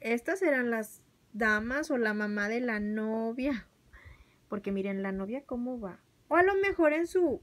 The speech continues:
despedida soltera. A lo mejor también, ¿no? Que tiene algo que ver con la boda. Porque el día de la boda, miren lo que se puso. Guau. Y todas las damas con el color bien bonito. Pero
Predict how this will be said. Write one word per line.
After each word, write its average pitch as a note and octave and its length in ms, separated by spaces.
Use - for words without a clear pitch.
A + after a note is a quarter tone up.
despedida A#3 680
soltera. C4 720
A G3+ 120
lo G#3 120
mejor G3 340
también, B3+ 440
¿no? G#3+ 260
Que - 80
tiene G3 240
algo A3 240
que E4+ 120
ver D#4+ 240
con E4+ 200
la F4 100
boda. E4+ 460
Porque A3+ 260
el B3 100
día E4 160
de F#4+ 100
la D4 120
boda, B3 200
miren G#3 280
lo G3 100
que F3+ 100
se G3 140
puso. F4 440
Guau. A3 360
Y A3+ 120
todas A#3+ 400
las D4 180
damas G#3+ 360
con A#3 180
el G#3 120
color G#3 440
bien C4+ 520
bonito. D#4+ 680
Pero G3+ 300